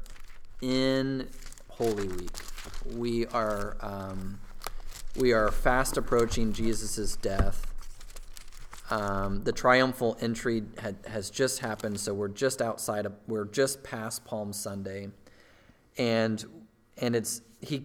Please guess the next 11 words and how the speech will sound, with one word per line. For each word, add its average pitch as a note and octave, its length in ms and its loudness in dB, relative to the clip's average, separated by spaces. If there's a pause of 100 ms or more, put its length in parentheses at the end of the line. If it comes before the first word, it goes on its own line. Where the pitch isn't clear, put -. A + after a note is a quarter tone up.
he C3+ 140 -8
quotes - 460 6
this D#3+ 220 2
psalm B2 600 2 (800)
in B2+ 100 -2
the A2 100 0
parable C3 560 2
of G#2+ 100 2
the G#2 60 -4
tenants. G2 480 -10
So A2+ 280 -2